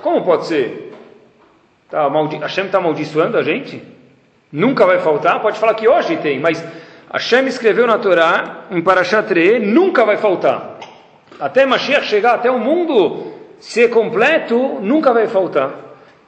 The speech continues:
O Ibn Ezra fala que daqui a gente conclui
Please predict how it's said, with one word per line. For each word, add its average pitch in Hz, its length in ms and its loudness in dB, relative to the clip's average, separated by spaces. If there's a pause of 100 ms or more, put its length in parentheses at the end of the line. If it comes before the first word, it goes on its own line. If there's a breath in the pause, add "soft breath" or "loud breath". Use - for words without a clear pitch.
(140)
O 170 100 0
Ibn 196 180 0
Ezra 220 300 2
fala 190 540 0
que - 120 -10
daqui 269 300 -2
a 254 40 -2
gente 208 280 -4
conclui 180 840 -4